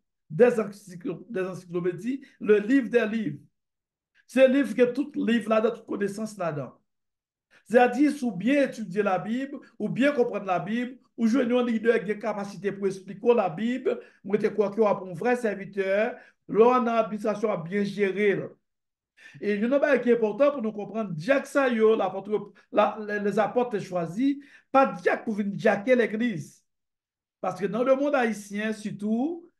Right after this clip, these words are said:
avec un pile monde qui pas formé, un pile Jack l'église, je pensais au vini,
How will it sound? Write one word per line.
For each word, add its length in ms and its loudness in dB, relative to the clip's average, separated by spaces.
avec 360 0
un 120 -6
pile 260 0
monde 300 -2
qui 80 -10
pas 220 2
formé, 640 2
un 140 2
pile 240 -2
Jack 320 -2
l'église, 720 -2
je 80 2
pensais 340 -6
au 160 6
vini, 540 -6